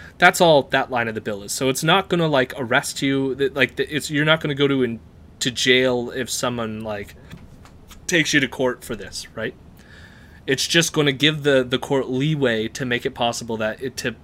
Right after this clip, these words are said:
possibly prevent you from posting hateful material online. But it's pre-crime, apparently. And as I said, this is the first reading of the bill, so this part of it might not even end up in the final bill. Then, then, you know,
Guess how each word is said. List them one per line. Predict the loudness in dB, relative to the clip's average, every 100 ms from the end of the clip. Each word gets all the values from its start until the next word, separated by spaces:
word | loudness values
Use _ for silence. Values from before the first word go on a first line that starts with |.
| -8
possibly | 0 2 2 -2 -2
prevent | -2 0 0 0
you | -4
from | -4 -6
posting | -2 -4 -4 -8 -8
hateful | -8 -8 -8
material | -8 -6 -6 -6 -6
online. | -8 -10 -14 -16 -20 -20 -20 -6
But | -4 0
it's | 0 0
pre-crime, | -2 -2 -2 0 -2 -2 -12
apparently. | -8 -4 -4 -6 -18 -20 -20 -20 -20 -20 -20 -6
And | 6
as | 6 8
I | 4
said, | 4 4 4
this | 2
is | 0
the | -2
first | 4 4 4
reading | 0 0 0
of | -4
the |
bill, | -2 -2 -4 -8
so | 0 4 4
this | 2 2 2
part | 2 0 2
of | 0
it | -2
might | -4 -2
not | -2
even | 0 -2 -6
end | -6 -2 -2
up | -2
in | -8
the |
final | -6 -6 -6
bill. | -6 -6 -8 -18 -20 -20 -20 -20 0
Then, | 4 4 2
then, | 2 4 2 -4
you | -4 0 4
know, | 4 2